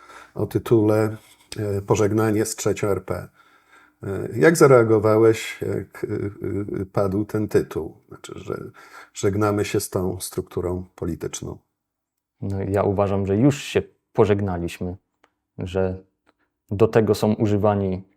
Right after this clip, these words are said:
Speaker 2: funkcjonariusze publiczni, że politycy nie przestrzegają prawa. E, ja przysięgałem stać na straży konstytucji.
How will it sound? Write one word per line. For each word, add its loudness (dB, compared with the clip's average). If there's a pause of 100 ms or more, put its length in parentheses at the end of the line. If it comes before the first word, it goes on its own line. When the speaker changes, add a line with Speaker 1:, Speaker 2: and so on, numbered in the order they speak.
(200)
Speaker 2:
funkcjonariusze 0
publiczni, -6 (140)
że 0
politycy 0 (240)
nie 4
przestrzegają -2
prawa. -6 (1400)
E, -4 (2250)
ja 4
przysięgałem 0
stać -2
na 0
straży -2
konstytucji. -6